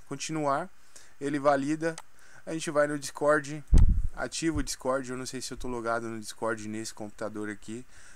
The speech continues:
vamos ver, espero que sim, e não tô logado, vou só dar uma pausa aqui pra gente poder logar. Então eu já me loguei nele, ó, participe, bem-vindo, vamos abrir de novo o Discord,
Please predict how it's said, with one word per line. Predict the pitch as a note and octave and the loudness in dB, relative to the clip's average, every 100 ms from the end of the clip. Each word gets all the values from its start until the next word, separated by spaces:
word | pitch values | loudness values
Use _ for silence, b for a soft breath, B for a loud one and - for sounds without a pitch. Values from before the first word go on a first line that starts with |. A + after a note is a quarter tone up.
| B - | B -10
vamos | G#2 B2 A2+ | -6 -6 -6
ver, | G#2 B2+ | -6 -6
espero | A#2+ - B2 B2 | -6 -6 -6 -6
que | A#2 | -8
sim, | - - B2+ D#3 - - B B B B - | 0 2 2 -2 -10 -14 B B B B -6
e | C3 D3 D3+ D3+ D3+ D#3 D#3 D3+ | -2 -2 -2 -2 -2 0 -2 -2
não | C3+ | -4
tô | C#3 C#3+ | -6 -4
logado, | D3+ A#2 G#2 G2+ | 0 2 2 0
vou | G2 | -4
só | A2+ E3+ | -4 -4
dar | F3 | -2
uma | F3+ | -2
pausa | E3+ D3+ D3+ D3 C3+ | 0 0 0 0 -4
aqui | B2+ D3+ | -6 -8
pra | D3+ D3+ | -6 -6
gente | D3+ D#3+ - | -6 -8 -8
poder | E3 D#3 | -8 -6
logar. | E3+ F3 A2 F#2 - - - - - - | -6 -2 -2 -4 2 8 8 8 -6 -14
Então | E3 F#3 | -6 -4
eu | |
já | F3 G3 | 0 0
me | F#3+ | 0
loguei | F#3 E3+ | -2 0
nele, | D#3+ E3 F3 | 0 0 0
ó, | |
participe, | A2+ C3 C3+ - C3 - G3 G#3+ | 2 0 -2 -4 -6 -8 -10 -10
bem-vindo, | C3 A2+ A#2 G#2+ A#2 E3+ G3 | -10 -8 -6 -8 -6 -6 -6
vamos | A#2 A2+ A#2+ | -2 0 0
abrir | G#2+ A2+ D3+ | 0 -4 -6
de | B2 | -6
novo | A#2+ G#2+ C3+ D#3 | -4 -2 -4 -6
o | |
Discord, | G#2+ F#2+ - G2 B2 F3 | -10 -10 -2 -2 -2 -6